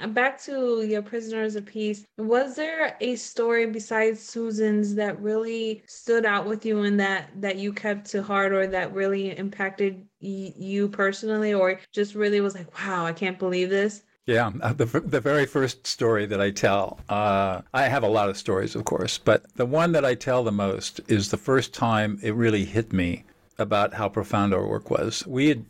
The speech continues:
Speaker 2: this was about week five of our training of our first cohort of women, and we came into the place, the training place, and let me tell you, prisons are not nice places to teach. They're dirty and ugly, and it's not like a high-end corporate <laughs> conference room at all.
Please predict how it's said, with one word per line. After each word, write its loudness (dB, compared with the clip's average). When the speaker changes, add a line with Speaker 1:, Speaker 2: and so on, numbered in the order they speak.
Speaker 2:
this 2
was -8
about 0
week 0
five 0
of 0
our 4
training 2
of 0
our 2
first 0
cohort 2
of -2
women, 0
and 0
we 2
came 2
into 2
the 2
place, 2
the -4
training 2
place, -4
and 0
let 2
me -2
tell 2
you, 2
prisons -2
are -2
not 0
nice 2
places 0
to 2
teach. 0
They're 2
dirty 0
and -4
ugly, 2
and -2
it's -4
not 0
like 2
a 2
high-end 0
corporate 0
<laughs> -2
conference 0
room 0
at 4
all. 2